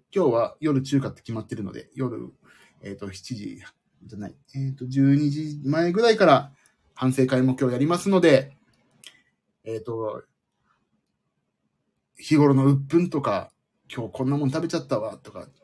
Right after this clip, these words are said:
まあね、一回一回誰かに聞いてもらうと、痩せるのもね、楽しくなるし、ファミリーができるのでね、まあ、お越しいただければ、みんなで反省会しましょうという感じですので、どうぞ今後とも仲良くしていただいてありがとうございます。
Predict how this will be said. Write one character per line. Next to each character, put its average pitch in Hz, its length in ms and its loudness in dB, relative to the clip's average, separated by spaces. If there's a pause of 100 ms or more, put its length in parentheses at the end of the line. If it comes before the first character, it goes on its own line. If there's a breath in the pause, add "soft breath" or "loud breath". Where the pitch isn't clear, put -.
ま 226 140 2
あ 196 60 4
ね、 175 100 4
一 170 100 -2
回 330 140 4
一 - 20 4
回 139 300 2 (100)
誰 226 160 2
か 196 80 4
に 135 100 2
聞 147 100 -2
い 143 40 -6
て 160 80 -2
も 160 80 -2
ら 156 80 -2
う 151 40 -4
と、 156 320 -4 (640 soft breath)
痩 151 100 -4
せ 175 120 0
る 160 40 -2
の 127 80 0
も 104 100 -6
ね、 104 240 -8
楽 135 160 0
し 139 60 -4
く 123 80 -8
な 101 100 -6
る 95 100 -8
し、 90 260 -12
フ 135 160 -8
ァ - 20 -2
ミ 127 120 2
リ - 380 -10
ー - 20 -14
が 101 100 -8
で 110 140 -10
き 175 100 -6
る 147 100 0
の 107 120 -4
で 101 80 -10
ね、 104 220 -14 (100)
ま 160 120 -4
あ、 - 160 -10 (240 soft breath)
お 139 80 -2 (100)
越 135 100 0
し 135 60 0
い - 20 -2
た 151 120 -2
だ 170 100 -4
け 214 80 -4
れ 226 80 -2
ば、 170 240 -4 (380)
み 131 100 0
ん 127 40 4
な 120 80 -2
で 98 80 -8
反 110 140 -10
省 107 120 -8
会 101 140 -6
し 117 100 -8
ま 147 100 0
し - 80 0
ょ 262 60 8
う 262 40 -2
と 139 100 2
い 107 80 -2
う 95 80 -4
感 92 200 -12
じ 90 80 -12
で 98 100 -10
す 101 120 -14
の 87 80 -14
で、 - 160 -16 (160)
ど 190 140 4
う - 20 4
ぞ 131 240 -2
今 127 120 -4
後 117 100 -6
と 110 80 -10
も 104 140 -10
仲 117 260 -8
良 92 100 -8
く 87 220 -18 (120)
し - 100 -18
て 135 100 -2
い 110 80 -4
た 104 140 -8
だ 104 100 -6
い 95 80 -10
て 92 180 -12
あ 127 80 -8
り 135 100 2
が 135 120 2
と 117 100 -4
う 104 40 -4
ご 107 100 -6
ざ 92 120 -12
い 92 80 -10
ま 98 160 -12
す。 - 380 -18